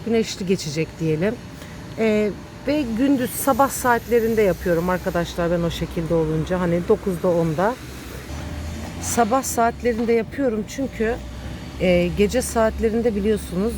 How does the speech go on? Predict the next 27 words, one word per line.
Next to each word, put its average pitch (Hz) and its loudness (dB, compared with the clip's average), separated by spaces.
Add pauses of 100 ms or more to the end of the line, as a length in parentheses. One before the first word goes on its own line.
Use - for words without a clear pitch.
daha 190 2
çok - -2 (180)
böyle, 165 2 (580)
e, 160 0 (180)
serinlik 180 2 (160)
oluyor, 180 2
hava 175 2
sıcaklıkları 170 0 (300)
düşüyor. 185 2 (1300)
En 311 2
azından 233 2
gece 247 2
saatlerine 226 2
kadar 214 0
o 247 0
olabildiğince 214 0
suyunu 208 -2
süzebilsin. 180 -2 (520)
Önemli 196 2
olan 190 0
bu. 156 -2
Buna 196 0
dikkat 170 -6
ediyorum 156 -2
yani. 160 0 (800)
Gördüğünüz 190 2
gibi 196 -2